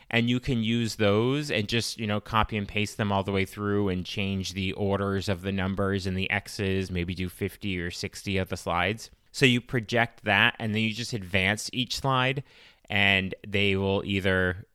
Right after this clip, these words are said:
g-, get that amount of points for their question or they'll get the X. So you can see it's, it's limited technology, but it is a way of doing it, or just simply have paper versions of the numbers and the X's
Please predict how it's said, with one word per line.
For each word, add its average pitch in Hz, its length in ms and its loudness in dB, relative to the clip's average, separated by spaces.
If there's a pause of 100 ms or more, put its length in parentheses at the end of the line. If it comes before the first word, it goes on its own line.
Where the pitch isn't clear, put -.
(220)
g-, 104 80 -14 (200)
get 98 220 0
that 101 180 2
amount 98 240 0
of 98 80 -4
points 98 280 -4
for - 160 -6
their 92 100 -4
question 92 460 -4
or 82 100 -2
they'll 90 220 -2
get 95 220 -2
the 95 140 -6
X. - 460 -6
So 117 320 8
you 123 180 4
can 135 160 4
see 135 260 4
it's, - 340 0 (160)
it's 117 200 -6
limited 131 640 2
technology, 170 680 4
but 131 180 6
it 117 160 0
is 135 260 4
a 117 80 6
way 107 300 6
of 92 160 2
doing 110 360 4
it, 131 160 2 (320)
or 131 340 6
just 113 400 -4
simply 107 420 -4
have 98 400 -2
paper 95 360 -2
versions 87 540 0
of 90 160 -4
the 92 80 2
numbers 87 440 0
and 87 180 -2
the 85 80 0
X's - 480 -8